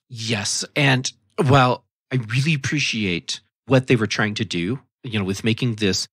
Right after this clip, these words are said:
so clever and unique that it would stop you and think, "I should read this and figure out what this is." It's,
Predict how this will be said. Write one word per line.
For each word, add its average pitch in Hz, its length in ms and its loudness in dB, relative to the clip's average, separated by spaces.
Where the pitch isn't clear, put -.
so - 400 2
clever 127 300 2
and 113 100 0
unique 98 540 -4
that 95 120 0
it 92 100 -4
would 117 100 -8
stop 165 440 0
you 85 140 -4
and 95 100 -8
think, 90 160 -10
"I 95 80 -10
should 82 320 -6
read 143 200 -4
this 78 220 -6
and 85 80 -10
figure 85 280 -6
out - 100 -8
what 98 140 -12
this 80 200 -6
is." 120 360 2
It's, - 460 -4